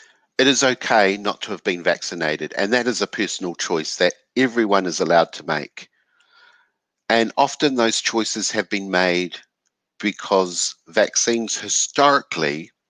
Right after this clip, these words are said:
are putting a foreign substance into our body. It is a live vaccine often that our body has never experienced. This vaccine is very different, and purposely this is putting in the recipe for,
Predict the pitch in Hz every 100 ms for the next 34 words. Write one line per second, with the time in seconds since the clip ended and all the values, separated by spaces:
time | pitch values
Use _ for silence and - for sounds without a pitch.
0 | - - - _ - 104 110 - - 104
1 | 95 92 - _ - 90 - 90 85 80
2 | - 82 - 85 - 85 - 80 78 78
3 | 76 65 - - - 104 95 98 101 98
4 | 82 90 82 - - 78 78 - - 82
5 | - - 135 - - - 120 113 101 -
6 | 101 95 87 87 95 82 - 62 - -
7 | 80 73 65 - - - _ _ - -
8 | - - _ 101 160 - 107 101 - 104
9 | 95 90 - 87 85 - 156 - 80 71
10 | _ _ - - 95 92 - - 156 -
11 | - - 92 85 85 82 - - - _
12 | _ _ - 92 120 - 104 - 104 101
13 | 98 92 87 - - - 76 71 - 90